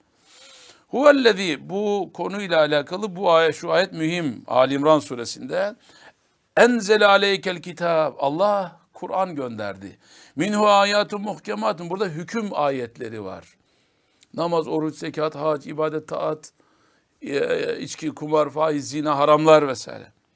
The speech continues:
Hunne ummul kitab. Bunlar kitabın aslıdır. Ve uharu, diğerleri müteşabi de müteşabih ayetler var. Yani manası lafzıyla anlaşılıyor fakat orada söylenen o değil.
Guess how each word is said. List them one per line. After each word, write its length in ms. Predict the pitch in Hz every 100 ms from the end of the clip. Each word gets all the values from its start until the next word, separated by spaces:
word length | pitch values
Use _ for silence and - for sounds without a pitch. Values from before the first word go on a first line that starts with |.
| _ _ _ -
Hunne 280 | 254 269
ummul 320 | 247 240 240 214
kitab. 480 | 202 - 226 208 127 113 - -
Bunlar 480 | 143 170 185 233 233
kitabın 640 | 165 165 165 208 220 - _ _ _ -
aslıdır. 720 | 151 - 175 180 151 110 - _ _ _ -
Ve 80 | 170
uharu, 640 | 233 269 233 208 190 220
diğerleri 420 | 185 196 196 202 233
müteşabi 640 | 226 214 202 202 180 185
de 80 | 226
müteşabih 800 | 175 175 190 185 196 196 220 165
ayetler 640 | 139 127 117 110 120 104
var. 380 | 95 87 - _ _ _ _ _ _ _ _
Yani 260 | 135 175 196
manası 720 | 151 170 196 202 202 - 196
lafzıyla 520 | 165 175 - 208 202
anlaşılıyor 760 | 196 185 185 - 214 226 262 -
fakat 400 | - 170 220 226
orada 260 | - 175 185
söylenen 580 | - 180 175 180 185 180
o 140 | 175
değil. 300 | 180 151 107